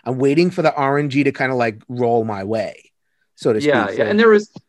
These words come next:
Speaker 2: generally the tone of, of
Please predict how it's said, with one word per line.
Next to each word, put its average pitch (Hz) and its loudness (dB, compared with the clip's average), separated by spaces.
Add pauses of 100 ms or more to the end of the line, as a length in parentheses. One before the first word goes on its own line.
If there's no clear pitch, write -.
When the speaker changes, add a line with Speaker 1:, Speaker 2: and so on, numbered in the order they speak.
(160)
Speaker 2:
generally 151 0
the 120 -4
tone 127 -8
of, 98 -8 (520)
of 110 -2